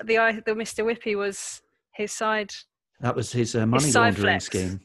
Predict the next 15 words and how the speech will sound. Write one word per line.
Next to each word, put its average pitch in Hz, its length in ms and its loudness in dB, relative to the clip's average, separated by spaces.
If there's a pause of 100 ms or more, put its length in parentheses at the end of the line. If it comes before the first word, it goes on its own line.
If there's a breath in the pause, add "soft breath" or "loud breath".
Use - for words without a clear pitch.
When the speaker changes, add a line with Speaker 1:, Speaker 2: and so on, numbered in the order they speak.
(680 soft breath)
Speaker 1:
Yeah, 233 180 0
a 190 40 0
little 202 120 -4
flex - 360 -6
on 202 100 -4
the 196 80 -4
side. 196 440 0 (440)
Speaker 2:
So, 113 480 -2 (360)
uh, 107 440 -2 (240)
we 123 160 6
had 107 180 2
an 104 100 0
ice 101 220 -2
cream 101 200 -4
man, 110 280 -2